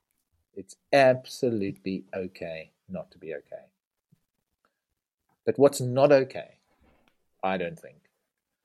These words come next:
is every day as a leader to be a drain.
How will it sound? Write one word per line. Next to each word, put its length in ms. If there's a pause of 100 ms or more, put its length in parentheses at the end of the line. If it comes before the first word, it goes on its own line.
(320)
is 260 (160)
every 480
day 580 (120)
as 200
a 40
leader 640 (540)
to 80
be 180
a 60
drain. 440